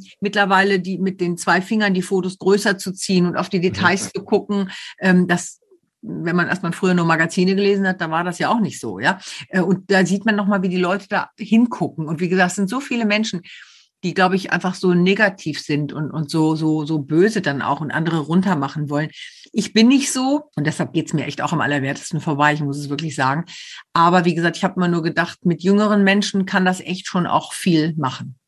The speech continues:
Speaker 2: Diese ganze Diskussion oder dieses Thema ist ja auch total strange. Ähm, aber da standst du ja tatsächlich plötzlich mal ungewollt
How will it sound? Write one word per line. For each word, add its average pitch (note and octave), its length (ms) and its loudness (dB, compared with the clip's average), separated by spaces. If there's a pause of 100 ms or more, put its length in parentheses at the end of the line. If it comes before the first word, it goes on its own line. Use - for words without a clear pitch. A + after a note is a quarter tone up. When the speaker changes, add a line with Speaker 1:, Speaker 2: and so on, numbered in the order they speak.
Speaker 2:
Diese A#2 200 -2
ganze B2+ 240 0
Diskussion A#2+ 480 2
oder A2 120 2
dieses G2+ 260 -4
Thema C3 280 2
ist G2 120 -4
ja A2+ 100 0
auch - 40 -10
total G2+ 340 -8
strange. G#2 420 -2 (220)
Ähm, G#2+ 420 0 (300)
aber A#2+ 580 2
da A#2 240 2
standst C3 320 0
du D#3+ 80 8
ja F3 140 6
tatsächlich A#2+ 500 -2
plötzlich C3 320 0
mal A#2 420 2
ungewollt A2 720 2